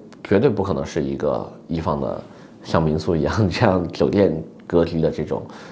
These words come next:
啊，超小型、超迷你的这种，啊，一房的这种户型。所以这样呢，无论是从卖家角度讲，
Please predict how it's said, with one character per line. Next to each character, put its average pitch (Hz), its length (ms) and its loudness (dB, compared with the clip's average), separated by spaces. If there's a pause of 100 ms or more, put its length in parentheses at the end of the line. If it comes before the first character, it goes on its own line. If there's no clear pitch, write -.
(120)
啊， - 260 -6
超 98 200 4
小 - 200 4
型、 71 160 -2
超 98 180 2
迷 87 160 4
你 87 200 2
的 - 120 -4
这 80 120 -4
种， 50 220 -6 (440)
啊， 50 200 -6 (520)
一 85 120 2
房 80 220 2
的 57 60 -2
这 - 80 -6
种 52 200 0
户 - 140 -6
型。 - 160 -6 (640)
所 - 180 4
以 - 40 6
这 208 160 4
样 143 200 8
呢， 92 180 8
无 87 300 6
论 135 300 6
是 110 220 2
从 87 500 0
卖 131 240 4
家 90 160 2
角 60 220 -2
度 87 180 -2
讲， - 160 -2